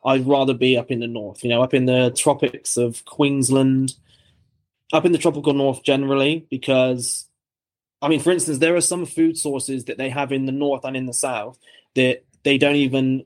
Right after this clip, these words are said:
know about in the north because they don't bother, because they don't need to. Like, they f-, they don't know or they've forgotten that it's a food source because they just wouldn't bother.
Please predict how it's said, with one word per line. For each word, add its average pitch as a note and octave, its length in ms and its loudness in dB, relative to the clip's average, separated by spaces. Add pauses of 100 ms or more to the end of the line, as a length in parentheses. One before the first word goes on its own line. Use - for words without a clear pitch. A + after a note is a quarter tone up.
(140)
know C#3+ 360 2
about B2+ 340 -2
in B2 100 -8
the B2 80 -6
north B2+ 380 -4
because B2 260 -6
they B2 120 -2
don't B2 420 -2
bother, B2+ 340 2
because D3+ 240 -4
they B2 80 -2
don't A#2+ 180 -4
need B2 260 -4
to. C#3 220 -2 (360)
Like, B2 160 0
they C3+ 80 4
f-, C3+ 140 -4 (140)
they C3 140 2
don't C#3+ 240 2
know C3+ 200 2
or C3 100 0
they've A#2+ 180 -2
forgotten B2 640 -4
that B2 160 0
it's - 200 -6
a B2 100 -6
food C3+ 340 2
source A2+ 400 0
because A#2+ 360 -2
they B2+ 100 2
just B2 180 -2
wouldn't A#2+ 220 -2
bother. A#2+ 400 0